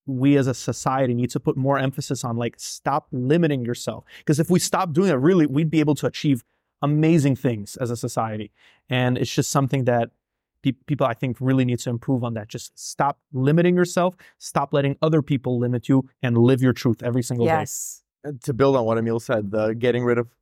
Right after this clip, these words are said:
Speaker 3: limiting beliefs, um, my mentor, Doctor Mark Hyman, who you know well,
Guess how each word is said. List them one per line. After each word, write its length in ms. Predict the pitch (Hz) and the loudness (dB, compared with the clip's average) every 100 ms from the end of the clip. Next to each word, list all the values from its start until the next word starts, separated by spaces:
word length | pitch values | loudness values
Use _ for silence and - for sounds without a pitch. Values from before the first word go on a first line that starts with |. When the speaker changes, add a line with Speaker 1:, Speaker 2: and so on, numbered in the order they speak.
| _ | _
Speaker 3:
limiting 400 | 131 123 120 120 | -2 0 0 0
beliefs, 500 | 113 117 120 - - _ _ _ _ _ _ 107 | 2 4 2 0 -12 _ _ _ _ _ _ -8
um, 200 | 107 107 | -6 -4
my 460 | 117 131 131 131 113 _ | -2 -2 -2 -4 -6 _
mentor, 440 | 123 135 139 139 113 | -4 0 0 -2 -2
Doctor 300 | 117 117 131 | -2 -2 -4
Mark 240 | 117 120 | -4 -4
Hyman, 320 | 139 120 117 113 | -4 -4 -4 -4
who 240 | 117 113 107 | -4 -6 -8
you 140 | 127 | -6
know 140 | 123 117 | -2 0
well, 300 | 113 110 | 0 -2